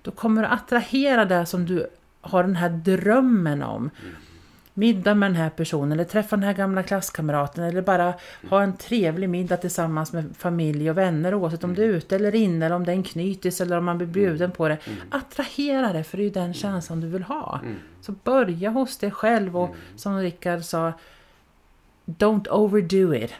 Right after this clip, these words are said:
Speaker 1: <laughs> Ta det lagom,
Speaker 2: Ja.
Speaker 1: lagom, eh,
Speaker 2: För jag menar, ju mer du, eh, längtar efter den där miljonen eller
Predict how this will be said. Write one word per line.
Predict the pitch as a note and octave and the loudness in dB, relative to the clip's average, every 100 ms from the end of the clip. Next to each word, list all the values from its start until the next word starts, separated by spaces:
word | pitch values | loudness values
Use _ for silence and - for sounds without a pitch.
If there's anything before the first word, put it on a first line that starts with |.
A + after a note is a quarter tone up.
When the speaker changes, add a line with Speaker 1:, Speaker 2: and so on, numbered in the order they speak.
| - - | -16 -12
Speaker 1:
<laughs> | - - | -12 -14
Ta | - - F#3 | -2 2 2
det | F3+ F3+ | 2 2
lagom, | F#3 E3+ D3+ D#3 E3+ D#3+ C#3 C#3 B2+ | 2 0 0 -2 -2 -2 -2 -4 -6
Speaker 2:
Ja. | F2+ D#2 - - - | -8 -8 -14 -20 -12
Speaker 1:
lagom, | E3+ F3 D3 C#3+ D#3+ D#3 D3+ C#3+ | -4 0 0 0 0 0 -2 -4
eh, | C#3 C3+ - - - - - | -4 -6 -8 -12 -12 -10 -2
Speaker 2:
För | |
jag | B2+ B2 | 0 2
menar, | B2 B2+ B2+ | 0 0 2
ju | B2 A#2+ | 0 0
mer | C3 D3+ C#3+ C3 G#2+ | 2 4 4 4 2
du, | A#2 A2 A2 | 2 4 4
eh, | G#2 F#2+ - - - G#2+ G#2+ - A#2 A2 | 4 0 -4 -8 -10 -8 -8 -10 -8 -6
längtar | A2 A#2 A2+ G#2 B2 A2 | 0 2 0 0 0 0
efter | G2+ - A2+ A2+ | -2 -4 -2 0
den | A2 G#2 | 0 0
där | A2+ A#2 A#2 | 0 0 0
miljonen | A#2+ A#2 B2 C3+ B2 A2+ G#2+ G#2+ | -2 0 0 2 2 2 2 0
eller | G2+ G2+ G#2 G2 F#2 G2 | 0 -2 -2 -2 -2 -6